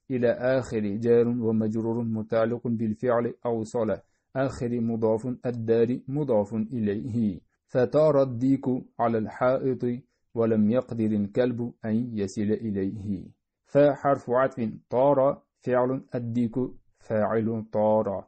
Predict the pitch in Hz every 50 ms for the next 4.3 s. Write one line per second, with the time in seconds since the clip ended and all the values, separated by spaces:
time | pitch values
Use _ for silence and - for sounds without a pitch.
0 | _ - - 131 139 143 139 135 135 - - 143 143 147 147 151 139 135 127 117
1 | - - 127 117 127 127 127 127 127 127 127 127 127 123 123 120 120 110 120 123
2 | 123 123 127 127 135 131 120 110 - - 117 113 120 120 127 123 131 123 120 117
3 | 117 110 104 - 123 123 117 120 131 143 - - 156 - _ - 107 107 107 107
4 | 110 107 104 95 92 -